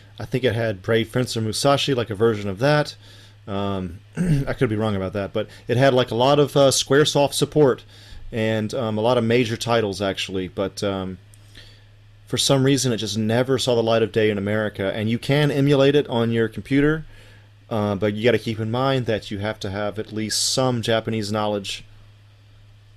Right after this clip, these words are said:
because there was never an English version for any of the games.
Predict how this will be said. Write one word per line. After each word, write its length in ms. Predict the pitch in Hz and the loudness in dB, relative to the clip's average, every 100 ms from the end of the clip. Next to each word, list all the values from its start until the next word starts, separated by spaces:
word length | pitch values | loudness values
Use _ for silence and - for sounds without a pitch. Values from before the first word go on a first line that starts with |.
| - - - | -20 -20 -6
because 320 | 123 135 123 | -4 2 4
there 120 | 107 117 | 4 4
was 140 | 113 | 4
never 240 | 117 110 110 | 4 4 2
an 40 | |
English 260 | 110 104 - | 2 -2 0
version 280 | 104 95 98 | 0 0 -6
for 180 | 104 - | -8 -2
any 240 | 135 123 | 0 2
of 100 | 110 | 0
the 80 | 95 | -2
games. 440 | 95 80 78 - | -6 -6 -10 -16